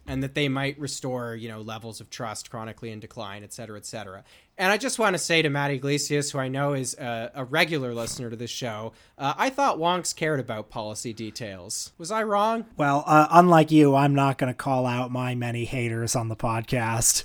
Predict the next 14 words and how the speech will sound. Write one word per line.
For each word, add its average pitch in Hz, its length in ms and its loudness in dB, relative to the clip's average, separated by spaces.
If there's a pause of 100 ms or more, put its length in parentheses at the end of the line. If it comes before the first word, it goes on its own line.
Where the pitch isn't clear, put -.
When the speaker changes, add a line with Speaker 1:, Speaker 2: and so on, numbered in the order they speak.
(120)
Speaker 2:
Instead, 202 480 10
I'm 190 140 10
gonna 185 180 8
be 165 240 10
doing 151 280 6
some 139 160 2
hating 143 360 2
of 131 100 0
my 131 220 0
own 107 440 -4
on, 127 600 0
uh, 123 240 0
today's 156 520 6
filmmaker, 151 840 4